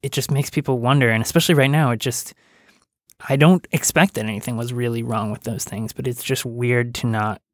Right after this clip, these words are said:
know. And if you're gonna put a person on a experimental drug and it doesn't quite make sense with what you're telling us, then why not, like, spend an extra thirty seconds explaining <laughs> that?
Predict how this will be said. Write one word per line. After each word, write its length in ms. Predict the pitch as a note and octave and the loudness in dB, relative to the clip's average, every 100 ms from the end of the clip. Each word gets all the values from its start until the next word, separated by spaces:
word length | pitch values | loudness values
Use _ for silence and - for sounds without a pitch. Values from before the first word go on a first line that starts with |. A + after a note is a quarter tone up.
| _ | _
know. 380 | A#2+ A#2 F#2+ F2 | 2 2 0 -2
And 80 | A#2+ | -4
if 120 | A#2 | 2
you're 80 | D3+ | 4
gonna 100 | D3 | 4
put 200 | C#3+ D#3 | 4 0
a 80 | - | 0
person 260 | D3 C3 C3+ | -2 2 2
on 180 | C3 C3 | 4 4
a 220 | C3 - - - _ _ _ _ - | 4 0 -8 -20 _ _ _ _ -2
experimental 500 | C3+ - C3 C3+ C3 | 0 4 4 6 6
drug 280 | B2+ B2 B2 | 6 6 6
and 120 | A#2+ | 2
it 100 | A#2 | 2
doesn't 240 | B2+ C3 | 0 0
quite 220 | - C3 C3 | -2 -2 0
make 200 | C3 A#2+ | -2 -2
sense 320 | B2+ C3+ - | -2 -2 -4
with 140 | - | -4
what 140 | C3 B2 | -4 -2
you're 280 | B2 A#2+ _ _ - | -4 -4 _ _ -8
telling 340 | B2+ C#3 D3+ | 0 2 4
us, 360 | E3 D#3+ - - _ - | 4 2 -2 -8 _ -4
then 480 | C3+ C#3 C#3 C3+ - _ _ D#3 | 2 2 2 0 -4 _ _ -6
why 260 | C#3 D#3+ | 4 6
not, 320 | F3 F#3 F3 - - - | 8 8 6 0 -20 -8
like, 180 | D#3+ - - | -6 -6 -10
spend 460 | - - C#3 F3 | -10 -2 2 2
an 140 | E3 D3 | 4 2
extra 580 | D#3 - - D#3+ D3+ D3 _ _ | 0 0 2 4 4 0 _ _
thirty 240 | - C#3 D#3+ | 0 2 2
seconds 520 | - E3 D3+ D3 D3 | 2 2 4 2 2
explaining 720 | - - - A#2 C#3+ D3 A2+ | -2 -8 -2 2 4 6 6
<laughs> 400 | - - - - | 2 -2 -8 2
that? 320 | B2 A2+ A#2 | 4 6 2